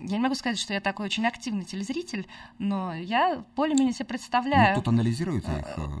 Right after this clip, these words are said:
Speaker 1: вот.
Speaker 2: спич.
Speaker 1: Смотрите, смотрите. А, есть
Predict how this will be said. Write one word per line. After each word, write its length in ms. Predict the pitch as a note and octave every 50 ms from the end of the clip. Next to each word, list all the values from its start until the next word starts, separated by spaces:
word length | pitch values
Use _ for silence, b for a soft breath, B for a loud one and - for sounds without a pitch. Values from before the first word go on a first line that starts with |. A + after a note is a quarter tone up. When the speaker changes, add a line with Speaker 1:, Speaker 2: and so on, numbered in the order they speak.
| - -
Speaker 1:
вот. 380 | F3 F#3 F#3+ F3 - - - - -
Speaker 2:
спич. 120 | F#3 F3+
Speaker 1:
Смотрите, 420 | - A#3 B3+ B3+ - A#3+ - - -
смотрите. 600 | - - A#3+ B3 C4 C#4+ A3+ G#3 - - - B B B B B B B B B B - -
А, 260 | - G3 G3 F#3 D#3+ - - -
есть 400 | F#3+ - C#4 D#4 D4+ - - -